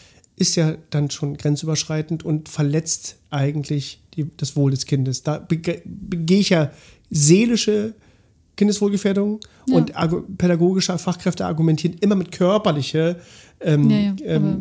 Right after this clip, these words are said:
Speaker 1: Kindeswohlgefährdung von, das Kind fällt vom Baum, ich muss hier eine Machtwort sprechen.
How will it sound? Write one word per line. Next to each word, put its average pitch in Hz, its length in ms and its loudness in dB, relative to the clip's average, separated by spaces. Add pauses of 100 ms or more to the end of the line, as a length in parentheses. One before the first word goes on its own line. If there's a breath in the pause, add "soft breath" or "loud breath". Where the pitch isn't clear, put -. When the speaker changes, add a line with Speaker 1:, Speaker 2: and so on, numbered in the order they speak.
(260)
Speaker 1:
Kindeswohlgefährdung 180 640 2
von, 165 220 0
das 156 160 -2
Kind 180 260 0
fällt 175 260 0
vom 160 120 2
Baum, 160 180 0
ich 165 140 -2
muss 170 240 6
hier 147 120 0
eine 131 60 2
Machtwort 127 500 -6
sprechen. 135 420 -10